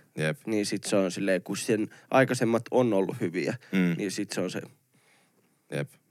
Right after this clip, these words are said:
Speaker 1: ristiriita ikuinen.
Speaker 2: Mm.
Speaker 1: Todellakin. Esim. D M X:lläkin oli ihan sikana nyt fiittejä verrattuna
Speaker 2: Joo.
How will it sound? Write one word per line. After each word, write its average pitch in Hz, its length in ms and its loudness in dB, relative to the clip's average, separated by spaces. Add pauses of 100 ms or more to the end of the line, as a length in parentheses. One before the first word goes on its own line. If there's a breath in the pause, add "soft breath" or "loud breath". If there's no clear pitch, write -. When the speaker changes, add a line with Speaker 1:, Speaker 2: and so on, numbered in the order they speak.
(140)
Speaker 1:
ristiriita 67 560 -8
ikuinen. 57 420 -8
Speaker 2:
Mm. - 180 -6 (640 soft breath)
Speaker 1:
Todellakin. 62 480 -12 (680)
Esim. 80 300 -2 (280)
D 71 200 0
M 69 40 -4 (100)
X:lläkin 71 320 -6
oli 71 280 -2
ihan 78 180 -6
sikana 71 420 -4
nyt 64 180 -12
fiittejä 69 460 -6
verrattuna 58 380 -2
Speaker 2:
Joo. 78 140 -6